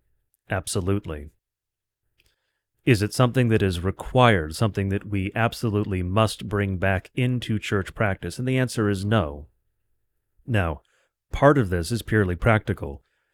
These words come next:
Think about the state of basically everyone's feet back in those days. And notably, it did not matter if you were extremely wealthy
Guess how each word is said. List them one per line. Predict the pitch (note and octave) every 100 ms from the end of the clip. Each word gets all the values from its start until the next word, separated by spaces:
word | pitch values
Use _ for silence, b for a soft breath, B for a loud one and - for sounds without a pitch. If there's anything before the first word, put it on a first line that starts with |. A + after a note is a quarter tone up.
| _
Think | - C#3 C3+
about | B2+ A2 -
the | G2+
state | - - B2+ F#2+ F2+ - _ _ _ _
of | A#2+ F#2+ E2 - -
basically | A#2 A#2 G2+ F#2+
everyone's | A2 A2 G#2 F#2+ F#2+ D#2+
feet | - A2+ E2+ - - _ _ _ _ _ _
back | - G2+ F#2 G2+
in | F2
those | E2+ D#2+
days. | F#2 G#2+ D#2 D2+ _ _ -
And | G2+ F#2+
notably, | C3 D#3 G2+ F2+
it | C3+ D3+
did | B2+ A#2
not | A2+ G#2 G#2
matter | F#2 G2 A#2+ C3 C#3 _ _ _ _ _ -
if | A2+ -
you | A2 G2
were | F#2 F#2 F#2 -
extremely | G2 - - A#2 B2+ A#2
wealthy | G2+ G#2 G2+ A2+ A2+ A2